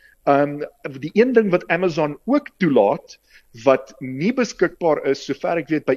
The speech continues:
enigiemand anders meer in Suid-Afrika nie, is jy het die keuse om jou produkte op, op Amazon te sit en dan self die logistiek te hanteer. So jy hoef nie jou produk in te stuur na, na, uh, hulle, uh, distribusiepunte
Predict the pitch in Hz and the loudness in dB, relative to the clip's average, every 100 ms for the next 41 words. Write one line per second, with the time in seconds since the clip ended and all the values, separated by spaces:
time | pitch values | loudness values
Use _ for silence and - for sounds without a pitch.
0 | - 214 254 196 165 - 165 190 - 120 | 0 0 2 0 -4 -4 -4 -4 -6 -8
1 | 113 113 - - 110 107 - 101 107 - | -8 -8 -16 -8 -8 -8 -12 -12 -12 -20
2 | - - _ 151 143 - 123 143 214 233 | -20 -20 _ 0 0 0 4 6 4 2
3 | - 151 147 - 190 - 175 147 143 139 | -4 -6 -6 -2 -2 0 -8 -8 -4 -4
4 | 135 131 151 190 165 - - 143 139 - | -2 -2 0 0 0 -4 -4 0 0 -2
5 | _ - 151 160 151 131 127 - 170 - | _ -4 -4 -2 -6 -6 -8 -2 -2 -2
6 | - - 151 147 143 131 - 240 214 202 | -20 -10 -4 0 0 -2 -4 -2 -2 -2
7 | - 156 147 139 - - - - 107 107 | -4 0 0 0 -4 -10 -6 -2 -2 -4
8 | - 113 - - - - - 180 170 165 | -10 -10 -12 -14 -16 -14 2 2 4 4
9 | 180 123 170 - 240 240 233 151 139 151 | 4 0 -6 -4 -4 -2 -2 0 2 2
10 | - 156 151 - 165 160 175 - 156 147 | 0 2 2 2 -2 -2 -6 -6 0 0
11 | 139 - _ - 139 135 123 - - _ | 0 -6 _ -2 2 4 2 -4 -20 _
12 | 135 131 120 117 - 120 104 104 143 160 | -2 0 2 0 -4 -10 -6 0 2 4
13 | 135 - 127 117 131 - 113 156 180 - | 2 -2 -10 -8 -10 -10 -8 -8 -8 -8
14 | 110 - | -8 -10